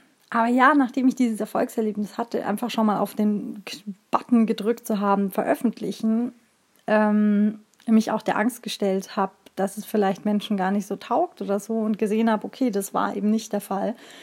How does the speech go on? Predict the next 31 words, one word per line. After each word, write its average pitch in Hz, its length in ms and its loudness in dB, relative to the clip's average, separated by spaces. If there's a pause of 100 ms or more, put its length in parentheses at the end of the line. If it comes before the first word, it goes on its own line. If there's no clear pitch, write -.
(280)
Es - 180 -12
hat 220 120 2
anderen 196 280 -2
Menschen 202 340 -2
weitergebracht 190 760 -4
und, 190 380 -4
ähm, 190 260 -6
was 185 180 -4
gebracht 185 520 -10
und, 185 320 -6
äh, - 120 -8
die - 80 -20
konnten 214 240 -6
sich 202 160 -8
Geld 202 260 -2
dadurch 190 220 -4
sparen, 185 420 -4
whatever. 196 540 0 (1700)
War 208 200 4
es 208 80 -2
für 220 120 0
mich 214 200 2
einfach 196 320 -4
schon 202 180 -4
mal 185 200 0
wirklich 190 360 -6
toll 190 300 -2
zu 196 140 -8
sehen, 185 320 -2
okay, 180 260 -6
Menschen 175 480 -4